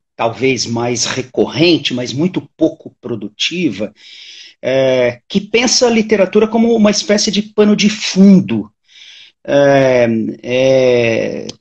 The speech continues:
uma, uma referência difusa para acontecimentos, é, históricos, é, et cetera. Há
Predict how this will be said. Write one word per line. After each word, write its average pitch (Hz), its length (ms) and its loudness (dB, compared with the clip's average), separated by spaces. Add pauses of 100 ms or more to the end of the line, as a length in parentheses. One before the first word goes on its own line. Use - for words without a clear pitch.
(180)
uma, 160 220 0
uma 175 160 4
referência 185 640 0
difusa 175 920 0
para 139 200 -4
acontecimentos, 135 1120 -6 (640)
é, 123 400 0
históricos, 127 1500 0
é, 120 240 -6
et 120 120 -8
cetera. 107 460 -4
Há 226 400 0